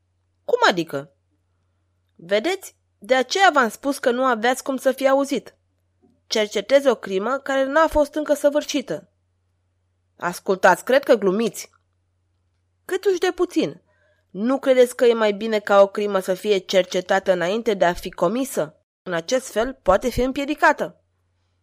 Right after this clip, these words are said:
"Și credeți că o crimă e pe punctul de a fi săvârșită aici? Nu, e imposibil."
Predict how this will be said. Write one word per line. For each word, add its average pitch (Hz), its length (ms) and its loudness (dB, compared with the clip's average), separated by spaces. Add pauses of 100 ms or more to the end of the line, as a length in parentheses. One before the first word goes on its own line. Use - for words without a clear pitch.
(500)
"Și - 160 -8
credeți 226 460 -2
că 254 100 0
o 202 120 4
crimă 240 340 -2
e 269 60 4
pe 208 140 2
punctul 226 460 -4
de 233 80 -2
a 175 80 0
fi 233 160 -10
săvârșită 233 560 -2
aici? 214 380 -6 (280)
Nu, 151 300 -4
e 226 220 -2
imposibil." 311 720 0